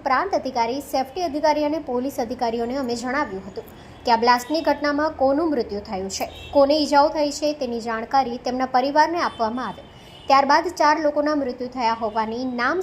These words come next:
સહિતની જાણકારી ત્યાંના યુનિટ મેનેજરે અમને આપી હતી. એ પરિવારોને અમે બોલાવ્યા હતા અને તેમની હાલત જોઈને કંપનીને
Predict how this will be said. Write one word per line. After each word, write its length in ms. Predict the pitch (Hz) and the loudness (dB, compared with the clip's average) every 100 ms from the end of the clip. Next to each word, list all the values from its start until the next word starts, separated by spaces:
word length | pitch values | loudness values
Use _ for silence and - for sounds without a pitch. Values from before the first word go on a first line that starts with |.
| 339 | -2
સહિતની 340 | 285 277 294 311 | -2 -2 -4 -2
જાણકારી 560 | 247 226 233 302 240 240 | -2 -4 0 0 0 -10
ત્યાંના 340 | - 269 277 349 | 2 2 2 0
યુનિટ 320 | 285 277 311 247 | -2 -2 -4 -4
મેનેજરે 460 | 240 247 277 294 | -4 -4 -2 -2
અમને 180 | 240 214 | -2 -4
આપી 280 | 190 - 202 | -6 -6 -10
હતી. 240 | 208 226 - - - - | -10 -14 -18 -20 -20 -4
એ 140 | 262 262 | 2 4
પરિવારોને 560 | 269 277 285 311 370 | 6 6 6 4 2
અમે 160 | 294 311 | 0 0
બોલાવ્યા 540 | 254 240 254 233 196 | 0 2 0 0 -6
હતા 180 | 226 180 - - - 233 | -10 -12 -14 -20 -16 -4
અને 200 | 254 262 | 0 2
તેમની 240 | 294 392 349 | 2 2 2
હાલત 320 | 302 320 311 | 2 2 -2
જોઈને 380 | 262 240 247 262 269 | -2 -2 0 -4 -2
કંપનીને 600 | 233 240 277 311 233 | -2 -2 -4 -2 -4